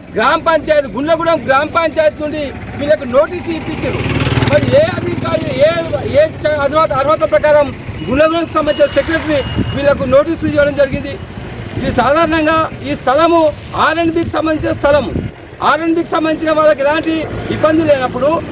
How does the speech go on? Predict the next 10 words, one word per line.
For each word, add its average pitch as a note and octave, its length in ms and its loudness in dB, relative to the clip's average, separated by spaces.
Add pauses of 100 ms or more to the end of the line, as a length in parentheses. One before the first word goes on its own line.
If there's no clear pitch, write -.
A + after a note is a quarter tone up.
(260)
గ్రామ C#4+ 280 2
పంచాయతీకి E4+ 480 -2
సంబంధించిన D#4 560 -4 (120)
గ్రామ B3+ 180 2
పంచాయతీ D#4+ 420 2
వాళ్ళకి D4 340 2
ఏమి E4 120 4
ఇబ్బంది D#4+ 240 2
జరిగిందని D4 320 2
చెప్పి C#4+ 180 -4